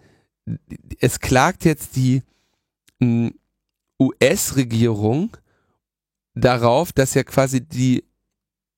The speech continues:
Vertraulichkeitsvereinbarungen, die er verletzt mit diesem Buch,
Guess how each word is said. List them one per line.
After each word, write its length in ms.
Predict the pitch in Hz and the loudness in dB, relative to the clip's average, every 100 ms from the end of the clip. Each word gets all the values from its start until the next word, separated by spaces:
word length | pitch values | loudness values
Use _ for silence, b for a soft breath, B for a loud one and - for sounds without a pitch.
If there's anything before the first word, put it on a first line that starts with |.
| _ | _
Vertraulichkeitsvereinbarungen, 1600 | 123 - - 120 185 185 - 123 - 120 117 113 113 110 110 | -2 0 0 2 2 0 0 -2 0 -2 0 0 0 0 0
die 140 | 110 110 | 2 0
er 120 | 104 | 0
verletzt 520 | - 104 120 - - | 0 0 0 -2 -2
mit 260 | 123 - - | 0 0 0
diesem 280 | 117 113 | 0 0
Buch, 420 | 104 123 240 - | 0 0 -2 -6